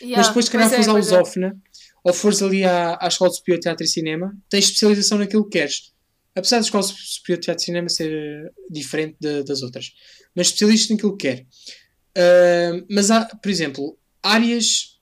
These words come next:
Speaker 2: que necessitam engenharia. Não é também, lá está, não é um curso.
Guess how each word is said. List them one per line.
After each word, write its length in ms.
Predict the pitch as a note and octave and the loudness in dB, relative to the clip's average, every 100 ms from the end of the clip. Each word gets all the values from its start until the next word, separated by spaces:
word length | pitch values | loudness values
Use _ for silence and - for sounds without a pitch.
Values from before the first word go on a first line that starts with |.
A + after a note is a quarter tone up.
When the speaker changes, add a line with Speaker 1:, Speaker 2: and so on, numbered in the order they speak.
| _ - | _ -8
Speaker 2:
que 100 | F#3+ | 0
necessitam 760 | G#3+ G#3 G3+ F3 - C#3 C#3 _ _ | 2 4 0 -2 -4 -6 -8 _ _
engenharia. 640 | A3 F3+ F#3+ D#3+ C3 B2 - | -4 0 0 0 -2 -6 -6
Não 140 | E3+ | -4
é 40 | F3+ | -2
também, 320 | F#3 F#3+ F#3+ | 0 0 0
lá 140 | E3 | -2
está, 240 | E3+ D#3 C3 | -2 -2 -2
não 120 | C3+ | -2
é 20 | |
um 100 | D3+ - | -4 -2
curso. 420 | F#3 F#3 - | -2 -2 -6